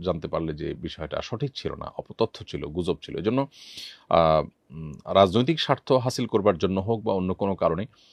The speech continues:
প্রতিপক্ষের বা কোনো ব্যক্তির কোনো, আহ, ব্যাপারে কোনো নেগেটিভ কিছু পেলেই সেটাকে আমরা প্রচার করা শুরু করব না, যতক্ষণ পর্যন্ত সেটির ব্যাপারে আমাদের, আহ, নিশ্চিত ধারণা তৈরি না হবে। আল্লাহ কোরআনে কারিমে বলেছেন, "ওয়ালা তাকফু মা লাইসা লাকা বিহি ইলম", যে বিষয়ে তোমার সুস্পষ্ট ধারণা নেই,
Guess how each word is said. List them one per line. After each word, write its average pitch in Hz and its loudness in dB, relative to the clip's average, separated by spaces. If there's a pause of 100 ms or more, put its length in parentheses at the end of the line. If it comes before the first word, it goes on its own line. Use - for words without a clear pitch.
(200)
প্রতিপক্ষের 110 0 (140)
বা 80 2
কোনো 120 -2
ব্যক্তির 101 -2
কোনো, 82 -4
আহ, - -6 (140)
ব্যাপারে 82 0
কোনো 85 -6
নেগেটিভ 85 -4
কিছু - -10
পেলেই 110 4
সেটাকে 92 -6
আমরা 85 -6
প্রচার 76 -8
করা 76 -4
শুরু 127 -4
করব 82 -2
না, 120 -2
যতক্ষণ 120 -4
পর্যন্ত 120 -6
সেটির 78 -8
ব্যাপারে 73 -4
আমাদের, 73 -6 (500)
আহ, 73 -2
নিশ্চিত 101 -4
ধারণা 76 -6
তৈরি 73 -6
না 92 2
হবে। 92 -4
আল্লাহ 85 -2
কোরআনে 101 -2
কারিমে 90 -2
বলেছেন, 113 0
"ওয়ালা 101 0
তাকফু 104 -4
মা 98 -2
লাইসা 104 -4
লাকা 104 -6
বিহি 113 -4
ইলম", 127 0
যে 98 0
বিষয়ে 98 -4
তোমার 92 -4
সুস্পষ্ট - -10
ধারণা 101 2
নেই, 143 2